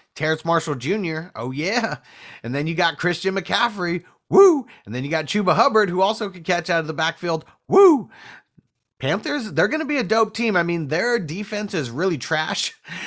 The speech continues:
So I, I, I feel like they're really gonna be in a lot of shootouts. And that's gonna be good for a guy like Sam Darnold. Next guy on the list, my man, famous Jameis Winston.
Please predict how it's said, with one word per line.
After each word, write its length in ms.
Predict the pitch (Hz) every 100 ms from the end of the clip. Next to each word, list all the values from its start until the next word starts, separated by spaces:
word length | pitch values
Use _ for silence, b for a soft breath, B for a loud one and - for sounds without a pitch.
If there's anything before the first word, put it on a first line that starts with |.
| B
So 240 | - 160
I, 320 | 143 156 143
I, 100 | 160 -
I 140 | 127
feel 220 | 147 175 170
like 180 | 160
they're 100 | 160
really 280 | 135 135 160
gonna 180 | 147 151
be 160 | 135 151
in 80 |
a 40 | 135
lot 220 | 131 135
of 60 | 98
shootouts. 600 | - 147 165 - - - _ _ -
And 140 | 101
that's 160 | 98 -
gonna 140 | 123
be 100 | 123
good 260 | 117 165 160
for 120 | 120
a 40 |
guy 160 | 107 113
like 200 | 110 113
Sam 260 | - 117 117
Darnold. 360 | 151 202 117 - _ _ _
Next 240 | 147 175 -
guy 240 | 151 143
on 80 | 139
the 80 | 135
list, 360 | 139 139 131 B B B
my 320 | 98 123 180
man, 420 | 196 180 180 185 170
famous 840 | - 170 175 202 196 202 196 165
Jameis 760 | 156 131 170 190 196 202 196 165
Winston. 1300 | 127 120 180 277 247 208 - 185 185 190 185 180